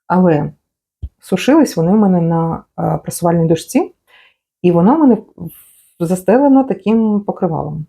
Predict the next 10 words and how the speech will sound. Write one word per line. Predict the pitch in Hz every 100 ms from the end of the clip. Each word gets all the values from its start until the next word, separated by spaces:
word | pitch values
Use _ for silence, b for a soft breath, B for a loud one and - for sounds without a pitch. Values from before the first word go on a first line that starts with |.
| _ _ _ _ _ -
І |
от | 185 180
воно | 175 208
повністю | 277 196 196 180 -
в | - _ _ -
плямах | 160 208 247 - _ -
такого | 156 - 185
кольору. | 185 - 156 - 180 - - 247 _ 170
Віддало | 160 160 202 240 240 _
колір. | - 147 160 -